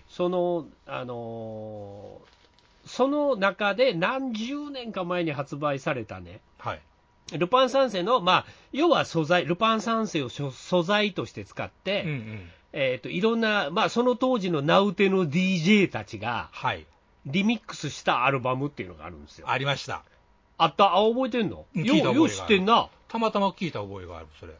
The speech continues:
Speaker 1: あ、一って二ぐらいまで出たんかな。
Speaker 2: うん、ワン、ツーあって二の方が割とかっこよかったような。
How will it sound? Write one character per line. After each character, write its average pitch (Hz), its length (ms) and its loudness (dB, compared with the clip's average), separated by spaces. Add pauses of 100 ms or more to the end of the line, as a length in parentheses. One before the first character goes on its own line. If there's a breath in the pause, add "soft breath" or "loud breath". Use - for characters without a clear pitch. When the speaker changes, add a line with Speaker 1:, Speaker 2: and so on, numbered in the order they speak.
(320)
Speaker 1:
あ、 254 80 -4
一 269 360 -4
っ - 20 -20
て 185 180 -2
二 311 420 4
ぐ 330 120 -2
ら 339 140 0
い 294 100 0
ま 185 140 2
で 139 120 -2
出 147 180 -2
た 123 180 -4
ん 95 80 -12
か - 180 -18
な。 160 260 -2
Speaker 2:
う - 40 -8
ん、 131 60 -6
ワ 185 200 4
ン、 214 160 -2
ツ - 180 -10
ー 277 100 2
あ - 20 2
っ - 80 -4
て 117 140 -8
二 156 260 -6
の 190 80 -4
方 254 200 -4
が 120 380 -6
割 131 180 -8
と 135 100 -12
か 131 120 -6
っ 127 120 -10
こ 135 100 -6
よ 135 80 -4
か 107 100 -10
っ 101 60 -12 (120)
た 101 100 -12
よ 95 180 -12
う 85 60 -16
な。 82 100 -18